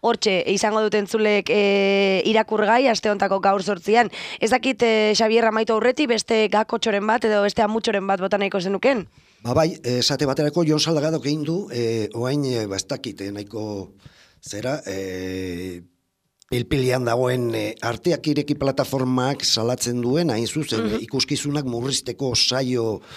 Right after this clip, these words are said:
Speaker 2: hori, ez da, eh, zera,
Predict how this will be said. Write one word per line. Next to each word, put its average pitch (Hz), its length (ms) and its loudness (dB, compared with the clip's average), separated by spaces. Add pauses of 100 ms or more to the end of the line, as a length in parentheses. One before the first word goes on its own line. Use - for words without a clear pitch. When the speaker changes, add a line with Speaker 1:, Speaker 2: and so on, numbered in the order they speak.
(840)
Speaker 2:
hori, 143 360 4
ez 120 140 0
da, 160 260 0
eh, 110 1120 0
zera, 120 340 -2